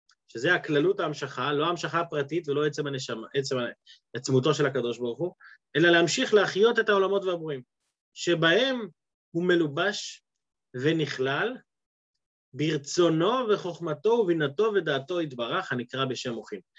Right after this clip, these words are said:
מה זה המוח? מה זה המוחין בנמשל? המוחין של הקדוש ברוך הוא. מה זה המוחין של הקדוש ברוך הוא?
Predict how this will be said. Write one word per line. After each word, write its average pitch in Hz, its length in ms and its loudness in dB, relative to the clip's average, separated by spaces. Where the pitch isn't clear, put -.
מה 233 240 6
זה 277 160 6
המוח? 180 720 4
מה 220 200 4
זה 269 140 4
המוחין 202 640 2
בנמשל? 143 760 2
המוחין 202 420 -2
של 294 120 -4
הקדוש 277 320 -6
ברוך 214 220 -8
הוא. 175 120 -14
מה 160 180 2
זה 262 100 4
המוחין 208 320 2
של 214 100 0
הקדוש 147 340 0
ברוך 131 240 -6
הוא? 175 140 -6